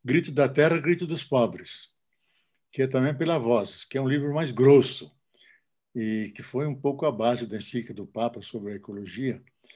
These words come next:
que ele seguiu mais ou menos os, porque a gente dialogou muito com ele, mandou textos e tudo. E é um livro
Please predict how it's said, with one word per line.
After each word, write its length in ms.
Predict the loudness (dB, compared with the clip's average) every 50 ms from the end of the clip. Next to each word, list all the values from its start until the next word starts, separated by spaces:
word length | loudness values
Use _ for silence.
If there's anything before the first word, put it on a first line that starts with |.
| _ _ _ _ _ _ _ _
que 120 | _ -8
ele 180 | -6 -6 -6 -6
seguiu 400 | -6 -8 -8 -8 -6 -4 -4 -2
mais 240 | -2 -2 -2 -2 -2
ou 80 | -4
menos 360 | -4 -4 -6 -6 -6 -6 -8 -10
os, 280 | -12 -14 -16 -20 -20 _ _ _
porque 300 | -20 -20 -20 _ -10 -8
a 40 | -8
gente 540 | -8 -8 -10 -8 -6 -4 -4 -4 -4 -6 -10 -14 -16
dialogou 480 | -10 -8 -8 -8 -8 -8 -6 -6 -6
muito 320 | -6 -6 -8 -10 -12 -14 -20
com 160 | _ -14 -10
ele, 280 | -6 -4 -4 -4 -4 -6
mandou 320 | -10 -12 -12 -12 -14 -14
textos 520 | -14 _ -14 -14 -12 -12 -14 -16 -18 -18 -16
e 80 | -18
tudo. 300 | -16 _ -12 -12 -12 -14 -18 _ _ _ _ _ -20 -20 -20 -20 -20 -20 -20 -20 -20 _ _ _ _ _ -6
E 200 | -2 0 2 2
é 60 | 2
um 120 | 0 0
livro 580 | 0 -2 -2 -2 0 0 0 0 0 -2 -4